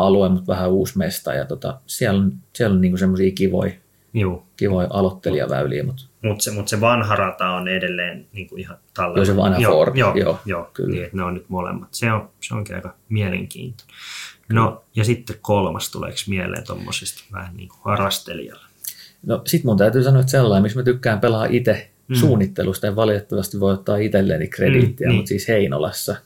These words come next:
Speaker 1: Kippasuolla
Speaker 2: Niin.
Speaker 1: niin on se amatööripuoli.
Speaker 2: Joo.
Speaker 1: Niin tota, usein jos me käydään vierailemaan vanhemmille, niin mä talvellakin tykkään käydä pelaa sen, kun sä voit
Speaker 2: Joo.
Speaker 1: heittää paikoiltaan, ja siellä on kans sitä, että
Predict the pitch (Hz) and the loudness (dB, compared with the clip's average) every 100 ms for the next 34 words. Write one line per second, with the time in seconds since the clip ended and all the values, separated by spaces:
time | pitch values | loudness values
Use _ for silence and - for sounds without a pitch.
0 | _ 104 113 95 98 95 95 95 101 104 | _ -4 0 2 2 2 2 2 0 0
1 | 98 95 76 80 - 71 71 - _ _ | 0 0 -2 -2 -2 -2 -2 -6 _ _
2 | 117 110 92 82 85 90 85 90 90 - | -2 0 0 -4 -2 -2 0 -2 -4 -2
3 | 90 87 - - 127 110 92 98 98 98 | -2 -2 -6 0 2 4 2 2 2 4
4 | 95 90 - 101 92 90 85 90 87 87 | 4 2 0 0 2 2 0 -2 -2 -2
5 | 87 90 92 87 82 73 - - - 67 | -2 -2 -2 -2 -2 -4 -6 -8 -6 -6
6 | - - - - 135 135 - 113 95 98 | -6 -6 -6 -6 -6 -10 -2 0 0 0
7 | 95 95 - 90 92 90 80 87 87 90 | -4 -8 -2 0 2 0 -2 -2 -2 -2
8 | 87 87 85 90 - 92 - - - - | -2 -2 -6 -6 -6 -6 -4 -6 -8 -12